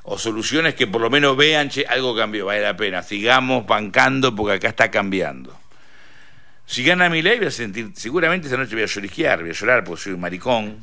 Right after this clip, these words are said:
me imagino, este, abrazándome a algún amigo, algún, este, algún hijo o algún compañero, este,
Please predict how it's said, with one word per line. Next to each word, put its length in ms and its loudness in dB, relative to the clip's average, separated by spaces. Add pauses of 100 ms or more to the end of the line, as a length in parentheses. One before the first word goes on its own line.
(420)
me 80 -12
imagino, 440 -8
este, 480 -10 (240)
abrazándome 680 -4
a 20 -8
algún 240 -6
amigo, 460 -2
algún, 520 -4 (1160)
este, 840 -8 (840)
algún 320 2
hijo 560 2 (100)
o 120 -6
algún 200 -4
compañero, 680 0
este, 500 -12